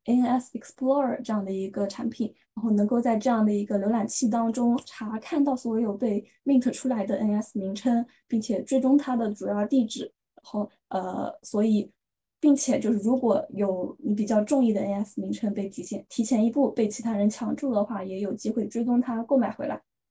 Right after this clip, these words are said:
此外，我们在浏览器上面因为发现了有一个专门的栏目用来追踪他们的一个代币，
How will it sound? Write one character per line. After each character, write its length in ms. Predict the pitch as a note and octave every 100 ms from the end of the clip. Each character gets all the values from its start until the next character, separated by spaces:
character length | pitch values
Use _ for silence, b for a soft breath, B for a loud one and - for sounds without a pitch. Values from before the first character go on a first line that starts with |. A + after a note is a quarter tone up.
| _ _ _ _ _ _ _ _
此 160 | - A#3+
外， 120 | C#4
我 100 | B3+
们 180 | G#3+ G#3+
在 160 | B3
浏 80 | A3+
览 160 | B3+ A3
器 140 | -
上 160 | B3+ B3+
面 180 | G#3+ B _ -
因 100 | B3+
为 100 | B3+
发 220 | C4+ C#4
现 200 | C#4+ B3+
了 240 | G#3+ G3 G#3
有 180 | - G3
一 80 | F#3+
个 100 | A3
专 200 | G#3+ D4
门 160 | D4 A3+
的 100 | A3
栏 180 | G3 G3+
目 100 | A3
用 140 | B3
来 180 | G#3 G3
追 180 | G#3 A#3
踪 160 | B3+
他 200 | B3 -
们 120 | B3 G#3
的 80 |
一 60 | G#3
个 100 | A3
代 220 | - B3+
币， 200 | G#3+ A#3+